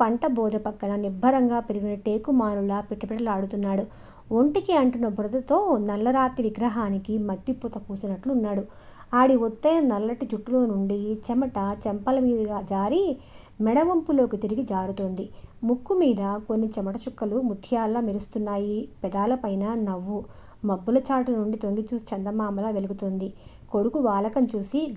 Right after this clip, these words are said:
గబగబా పొయ్యి మీద నీళ్లు పెట్టింది వరలక్ష్మి. ఉడుకు ఉడుకు నీళ్లు నెత్తి మీద నుండి పోసుకున్నాడు పెద్ద బుజ్జి. ఒంటి మీద బురద పాయలు పాయలుగా నేలకు జారిపోయింది.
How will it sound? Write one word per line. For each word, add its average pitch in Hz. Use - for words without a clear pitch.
గబగబా 202
పొయ్యి 208
మీద 247
నీళ్లు 208
పెట్టింది 208
వరలక్ష్మి. 190
ఉడుకు 320
ఉడుకు 330
నీళ్లు 226
నెత్తి 262
మీద 269
నుండి 202
పోసుకున్నాడు 208
పెద్ద 190
బుజ్జి. 190
ఒంటి 220
మీద 240
బురద 240
పాయలు 202
పాయలుగా 226
నేలకు 202
జారిపోయింది. 190